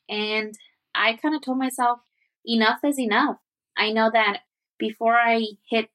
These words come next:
thirty, I wanna be in the best shape of my life. And if that's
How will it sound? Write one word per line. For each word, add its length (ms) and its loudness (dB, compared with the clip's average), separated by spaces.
thirty, 580 0
I 140 2
wanna 260 -2
be 100 -2
in 100 -2
the 140 -4
best 280 0
shape 200 -4
of 120 -4
my 180 -2
life. 380 0
And 120 -6
if 160 -6
that's 480 -2